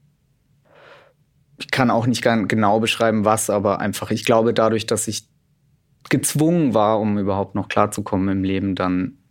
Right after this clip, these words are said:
mich so viel mit mir selber zu beschäftigen und mit eben therapeutisch, auch mit der Hilfe von meinem Therapeuten, hab ich schon eine, ein besseres Verständnis für, von mir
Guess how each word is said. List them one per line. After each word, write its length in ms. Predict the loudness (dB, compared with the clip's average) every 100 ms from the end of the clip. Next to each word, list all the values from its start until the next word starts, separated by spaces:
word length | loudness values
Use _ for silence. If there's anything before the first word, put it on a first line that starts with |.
| -4
mich 200 | -4 0
so 140 | 0
viel 160 | 0 0
mit 140 | 0
mir 160 | 0 0
selber 320 | 2 2 0
zu 120 | -2
beschäftigen 640 | -6 -4 -4 -4 -4 -2 -2
und 320 | -2 -4 -4
mit 420 | -4 -4 -6 -10 _ _ _ _ _
eben 220 | 0 2
therapeutisch, 760 | 2 2 2 4 2 2 -4 -2
auch 220 | 0 0 -2 _
mit 240 | -6 -4
der 80 | 0
Hilfe 380 | 0 0 -2 -4 -6 _
von 180 | -4 0
meinem 200 | 0 -2
Therapeuten, 720 | -4 -8 -4 0 0 0 -6 -6 -18 -14 -14 -14 -18 _ _ -2
hab 240 | 0 0
ich 200 | 0 0
schon 480 | 0 2 2 0 -2
eine, 540 | -2 0 2 0 -2 -6 _ _ _ _ _ _ _ 0
ein 160 | 2
besseres 360 | 4 2 0 0
Verständnis 640 | -2 0 0 0 -2 -6 -10 -20 -20 -12
für, 300 | -4 -4 -4
von 200 | -6 -2
mir 360 | 0 2 0 -2